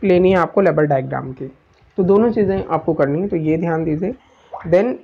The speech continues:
स्पर्म कहाँ store होते हैं वो भी आपको वहाँ पे बताना पड़ेगा कि कहाँ से हमने इसे वेस्टिब्यूल में बना रहे हैं, पेरिडाइडम में मैच्योर कर रहे हैं, तो मतलब ये सारी चीज़ें आपको वहाँ define करनी है। Then है define microspore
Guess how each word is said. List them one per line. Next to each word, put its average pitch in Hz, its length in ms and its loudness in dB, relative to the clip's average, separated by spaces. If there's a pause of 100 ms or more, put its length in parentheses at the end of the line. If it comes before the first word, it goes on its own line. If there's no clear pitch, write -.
स्पर्म 190 280 0
कहाँ 175 240 0
store 175 320 2
होते 208 220 2
हैं 233 80 0
वो 165 140 0
भी 139 140 0
आपको 127 320 -2
वहाँ 135 300 -8
पे 196 60 -4
बताना 127 380 -2
पड़ेगा 135 440 -4
कि 202 180 -6
कहाँ 135 280 -6
से 131 120 -8
हमने 127 120 -2
इसे 131 160 -6
वेस्टिब्यूल 135 420 -4
में 139 160 -2
बना 131 280 -2
रहे 131 120 -2
हैं, 127 60 -8
पेरिडाइडम 131 360 -6
में 127 100 -8 (120)
मैच्योर 135 460 -2
कर 143 160 -4
रहे 139 100 -2
हैं, 139 80 -8 (460)
तो 202 60 0
मतलब 240 380 0 (400)
ये 202 220 4
सारी 170 220 0
चीज़ें 151 260 -2
आपको 131 300 -4
वहाँ 190 140 -6
define - 340 -6
करनी - 260 -14
है। - 160 -16 (500)
Then 208 220 2
है 262 200 0 (300)
define 180 680 0 (120)
microspore 196 680 2